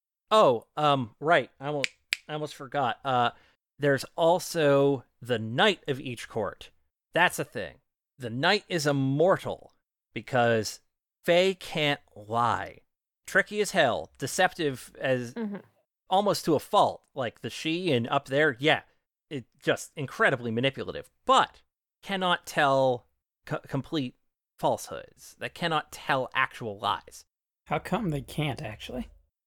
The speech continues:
Speaker 3: I mean, why can't they?
Speaker 1: It's
Speaker 3: How come they
Speaker 1: just
Speaker 3: can't?
Speaker 1: their nature.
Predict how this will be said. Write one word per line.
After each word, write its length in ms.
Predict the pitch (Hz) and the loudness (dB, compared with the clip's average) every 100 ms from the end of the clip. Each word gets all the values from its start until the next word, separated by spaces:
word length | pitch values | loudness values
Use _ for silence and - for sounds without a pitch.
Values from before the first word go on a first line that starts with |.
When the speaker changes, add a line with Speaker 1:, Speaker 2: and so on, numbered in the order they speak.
| - | -4
Speaker 3:
I 40 | |
mean, 220 | 165 131 | -2 0
why 140 | 120 131 | -2 -2
can't 300 | - 135 117 | -4 -8 -8
they? 180 | - 226 - - - - 180 185 180 - - - | -12 -14 -16 -20 -14 -10 -6 -6 -6 -10 -8 -4
Speaker 1:
It's 280 | 156 175 | -4 -4
Speaker 3:
How 60 | - | -10
come 80 | 123 | -6
they 40 | |
Speaker 1:
just 280 | 151 165 - | 0 0 -2
Speaker 3:
can't? 120 | 175 | -6
Speaker 1:
their 180 | 147 143 | -4 -2
nature. 500 | 135 170 - 50 | 0 -2 -6 -14